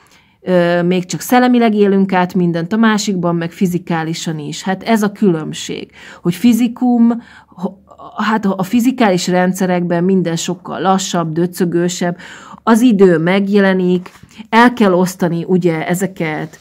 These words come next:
a képeket, az emlékeket, mindent csak szépen fokozatosan lehet fölépíteni, és végig kell menni ezeken a folyamatokon. Hát valószínű, hogy a folyamatok miatt jöttünk ide,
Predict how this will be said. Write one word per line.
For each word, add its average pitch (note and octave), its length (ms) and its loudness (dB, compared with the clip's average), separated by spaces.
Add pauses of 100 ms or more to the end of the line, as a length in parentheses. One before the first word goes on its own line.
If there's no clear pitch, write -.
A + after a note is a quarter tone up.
(180)
a - 120 -12
képeket, F#3+ 800 0
az D#3 160 -6
emlékeket, F3+ 680 -2
mindent F3 440 2
csak D#3 180 -10
szépen F3+ 400 -2
fokozatosan G3 760 -4
lehet E3+ 340 -6 (400)
fölépíteni, F3+ 1000 2 (320)
és F3 320 4
végig G#3 260 -2
kell F3+ 160 0
menni F3+ 280 0
ezeken E3+ 340 -6
a D3 40 -8
folyamatokon. F3+ 1160 -2
Hát G#3+ 200 -6
valószínű, A3+ 380 2
hogy F#3+ 100 0
a F#3+ 40 0
folyamatok E3+ 640 0
miatt F#3 300 0
jöttünk F#3 540 0
ide, F#3 360 -2